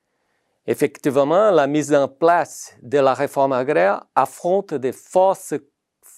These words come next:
contraires puissantes. Le massacre de Carajás en mille neuf cent quatre-vingt-seize, lorsque dix-neuf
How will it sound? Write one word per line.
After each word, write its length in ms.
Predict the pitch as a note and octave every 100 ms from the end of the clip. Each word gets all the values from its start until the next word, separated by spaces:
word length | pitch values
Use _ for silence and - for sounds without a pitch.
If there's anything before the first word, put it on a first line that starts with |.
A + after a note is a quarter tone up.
| _ _
contraires 800 | - D3 C#3+ _ - F#3 G3 F#3 - _
puissantes. 680 | - G#3+ - E3+ C#3 G#2 - G2 _ _ _ _ _ _ _ _ _ _ -
Le 100 | B2+
massacre 640 | B2+ - - F3+ - C3+
de 400 | A#2 B2 A#2+ A2
Carajás 1000 | A2 C#3 C3 B2 A2+ D3+ F#3+ D#3+ - - _ -
en 100 | A2+
mille 180 | C#3+ C#3+
neuf 180 | C3+
cent 160 | - C3
quatre-vingt-seize, 1200 | - B2+ C3 A#2 B2+ B2 - - F3+ D#3+ A#2 G#2 _ _ _ _ _ _ B2
lorsque 320 | B2+ - A2
dix-neuf 840 | G#2 F#3+ F3 F3+ E3 D#3 - -